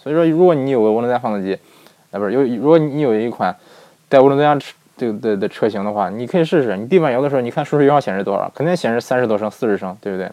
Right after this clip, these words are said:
那就跟普通自然吸气车没什么区别了。所以说，啊，如果你想买涡轮增压省油的话，除非你买很，很小的这个排量，比如说这个，你像标致，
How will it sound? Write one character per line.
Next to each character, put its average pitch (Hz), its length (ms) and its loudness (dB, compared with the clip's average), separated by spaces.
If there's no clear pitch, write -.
那 165 120 -2
就 160 100 2
跟 165 180 0
普 - 180 -10
通 135 100 -4
自 135 60 -4
然 135 120 -2
吸 135 120 -6
气 123 60 -6
车 131 80 -8
没 123 100 -4
什 139 60 -4
么 131 100 -6
区 - 160 -4
别 131 100 -2
了。 - 160 -10
所 143 100 0
以 139 60 2
说， 143 180 2
啊， 101 140 -2
如 123 100 2
果 160 100 4
你 175 100 0
想 147 140 4
买 120 100 4
涡 101 60 4
轮 120 100 0
增 139 60 0
压 143 60 2
省 95 220 -6
油 95 160 -6
的 120 80 -4
话， 127 220 -2
除 - 180 -8
非 196 140 2
你 202 100 2
买 165 280 -2
很， 127 240 -6
很 165 120 -2
小 131 240 -2
的 90 80 -8
这 107 80 -2
个 104 60 -2
排 - 180 -6
量， 92 160 -4
比 113 120 -8
如 127 100 0
说 156 120 0
这 156 140 0
个， 120 220 0
你 110 100 -8
像 135 140 -4
标 143 120 2
致， 127 220 0